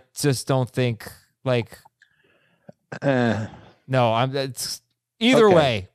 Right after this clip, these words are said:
Speaker 1: with or without it.
Speaker 2: With or without
Speaker 1: There
Speaker 2: it,
Speaker 1: gonna be
Speaker 2: it's
Speaker 1: some,
Speaker 2: bad.
Speaker 1: yeah.
Speaker 2: And there could be suspension.
Speaker 1: I'm sorry, I'm looking at, um, watch. I'm trying to watch it. Well, all right. We'll save
Speaker 2: You know
Speaker 1: it
Speaker 2: what?
Speaker 1: for, we'll
Speaker 2: I,
Speaker 1: save it for
Speaker 2: I, I
Speaker 1: another
Speaker 2: watched
Speaker 1: time.
Speaker 2: it before we went on, on the podcast today, and I don't think it's like,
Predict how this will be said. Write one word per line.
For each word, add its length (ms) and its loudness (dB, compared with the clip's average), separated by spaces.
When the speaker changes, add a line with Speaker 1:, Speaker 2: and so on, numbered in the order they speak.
Speaker 1:
with 220 2
or 60 4
without 380 0
it. 100 -12
Speaker 2:
With 240 4
or 80 4
without 260 6
Speaker 1:
There 100 4
Speaker 2:
it, 40 2
Speaker 1:
gonna 60 2
be 80 2
Speaker 2:
it's 80 -4
Speaker 1:
some, 120 0
Speaker 2:
bad. 360 -8
Speaker 1:
yeah. 240 -6
Speaker 2:
And 140 0
there 100 2
could 200 -4
be 160 0
suspension. 720 -6
Speaker 1:
I'm 260 -8
sorry, 260 -6
I'm 120 -8
looking 280 -10
at, 340 -14
um, 140 -16
watch. 340 -12
I'm 80 -12
trying 200 -10
to 60 -8
watch 300 -8
it. 140 -12
Well, 280 -4
all 80 0
right. 220 -2
We'll 120 -2
save 120 4
Speaker 2:
You 60 4
know 100 6
Speaker 1:
it 20 6
Speaker 2:
what? 260 4
Speaker 1:
for, 60 2
we'll 80 4
Speaker 2:
I, 40 6
Speaker 1:
save 60 2
it 40 -4
for 60 2
Speaker 2:
I, 20 4
I 40 4
Speaker 1:
another 140 4
Speaker 2:
watched 120 2
Speaker 1:
time. 140 0
Speaker 2:
it 60 -2
before 440 0
we 100 2
went 200 0
on, 380 -2
on 260 -6
the 80 -10
podcast 560 -6
today, 200 -6
and 140 -8
I 80 -4
don't 140 -6
think 200 -8
it's 340 -10
like, 480 -8